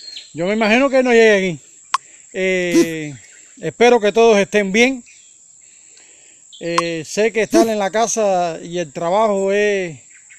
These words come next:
el trabajo es muy saludable porque te despeja mucho la mente y muchas cosas y compartes todos los días.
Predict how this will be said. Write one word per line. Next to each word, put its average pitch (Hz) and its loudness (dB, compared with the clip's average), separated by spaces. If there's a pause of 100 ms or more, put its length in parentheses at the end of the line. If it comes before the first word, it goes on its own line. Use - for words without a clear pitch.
(520)
el 160 -6
trabajo 190 -2
es 220 -4
muy 214 -4
saludable 202 -2
porque 139 -8 (640)
te 151 -8
despeja 190 -4
mucho 185 -8
la 156 -4
mente 180 -8 (1000)
y 147 -10
muchas 156 -10
cosas 175 -6
y 139 -12
compartes 151 -10
todos 170 -4
los 135 -6
días. 185 -4